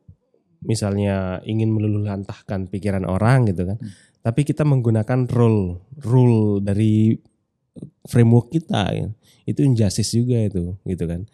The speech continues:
Speaker 1: Jadi ketika misalnya Bang Fuad ingin menilai, em, para ultra konservatif sebagai orang yang sama sekali kosong gitu kan.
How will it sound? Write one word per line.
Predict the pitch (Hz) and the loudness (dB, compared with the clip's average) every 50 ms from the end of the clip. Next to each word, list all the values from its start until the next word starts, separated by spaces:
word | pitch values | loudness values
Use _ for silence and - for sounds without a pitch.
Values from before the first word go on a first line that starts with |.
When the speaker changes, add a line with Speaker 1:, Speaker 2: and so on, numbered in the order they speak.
| _ _ - - _ _ _ _ _ _ _ - | _ _ -20 -20 _ _ _ _ _ _ _ -8
Speaker 1:
Jadi | - 98 117 | -4 -2 0
ketika | 110 127 98 117 104 113 113 | 0 0 0 2 2 2 2
misalnya | 113 104 110 104 110 110 | 2 2 0 0 0 0
Bang | 107 107 104 104 | 0 0 -2 -2
Fuad | 101 113 101 104 101 - _ _ _ _ _ - | -4 -4 -4 -4 -6 -8 _ _ _ _ _ -8
ingin | - 113 113 110 110 | -4 -2 0 0 0
menilai, | 110 107 104 104 104 104 107 107 104 101 98 98 98 95 92 95 101 _ _ _ _ _ _ _ _ _ _ | 0 0 0 0 0 0 0 0 0 0 0 -2 -2 -4 -6 -8 -12 _ _ _ _ _ _ _ _ _ _
em, | - 104 98 92 87 87 85 82 80 76 - - 101 104 107 - _ _ _ _ _ | -12 -10 -8 -8 -8 -8 -8 -8 -10 -10 -12 -12 -14 -16 -18 -18 _ _ _ _ _
para | - - 95 92 95 92 92 92 92 92 92 - | -12 -10 -10 -8 -6 -6 -6 -6 -6 -8 -8 -8
ultra | - 117 107 - - 110 101 | -8 -8 -8 -6 -6 -6 -6
konservatif | - - 101 98 - 104 98 95 - 104 98 - - 110 110 110 - - - - - | -4 -4 -6 -4 -4 -6 -6 -6 -6 -8 -8 -4 -2 0 0 0 0 -4 -10 -12 -14
sebagai | - - 95 98 98 92 90 98 | -12 -10 -6 -4 -4 -4 -2 -2
orang | 85 87 95 104 101 101 101 98 | -2 -2 -2 -2 -2 -2 -2 -2
yang | 95 98 95 95 95 | -2 -4 -4 -4 -6
sama | 92 98 95 95 92 | -6 -6 -6 -6 -6
sekali | - - 95 95 | -6 -4 -4 -4
kosong | 95 - 92 90 - 123 123 131 131 120 | -4 -4 -4 -2 0 0 2 2 2 2
gitu | 104 87 95 92 | 0 0 0 -2
kan. | 92 98 117 135 | -2 -2 -2 -4